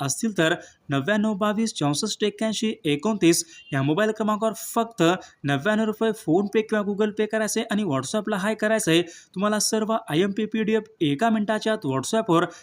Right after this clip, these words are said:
लगेचच्या लगेच पाठवले जाते. त्यामधले सर्व प्रश्न खूप महत्त्वाचे प्रश्न आहेत,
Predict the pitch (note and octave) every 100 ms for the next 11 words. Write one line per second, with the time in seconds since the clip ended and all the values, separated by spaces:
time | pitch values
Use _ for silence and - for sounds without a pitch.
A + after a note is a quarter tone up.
0 | _ C3+ C#3 D3+ G3+ A3 A3 F3+ D#3+ E3
1 | - _ - B2+ - - A3 A3 A3+ A3
2 | G#3+ A3 - - G#3+ G#3+ G#3+ G#3+ E3+ E3+
3 | - - - G3 G#3 G3 G3+ A3 G#3 G#3+
4 | A3+ - G3+ A3 F#3+ D#3+